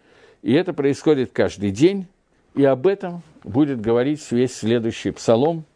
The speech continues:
о спасении от этой проблемы. Но понятно, что он является продолжением нашего псалма, и суть нашего псалма, если завершить его, «Ашир эле Ашем ки гамаль алай»,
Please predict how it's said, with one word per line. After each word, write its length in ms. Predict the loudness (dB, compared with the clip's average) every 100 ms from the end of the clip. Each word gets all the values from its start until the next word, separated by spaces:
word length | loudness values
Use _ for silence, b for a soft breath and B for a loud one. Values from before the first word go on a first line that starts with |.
| b b b b -8
о 100 | -8
спасении 580 | -2 -2 0 -2 0 -2
от 140 | 0
этой 240 | 0 0
проблемы. 500 | -2 -2 -2 -6 -6
Но 300 | 0 0 0 -2
понятно, 400 | -2 -2 -2 -4
что 240 | -8 -4 -2
он 140 | 0
является 500 | 0 0 0 -2 -4
продолжением 800 | -2 2 2 2 0 -2 -4 -8 -14 b b -2
нашего 400 | 0 0 -4 -6
псалма, 480 | -2 -2 0 -2 -4 B B B
и 100 | -6
суть 360 | -4 0 -2 0
нашего 360 | -2 0 0 -2
псалма, 420 | 0 -2 0 -2
если 200 | -2 -2
завершить 580 | 0 0 0 -4 -4 -4
его, 240 | -6 -8 B B -4
«Ашир 420 | -4 0 0 2
эле 180 | 2 0
Ашем 360 | 0 -4 -4
ки 140 | -2 -2
гамаль 380 | 2 2 2 2
алай», 360 | 2 0 -4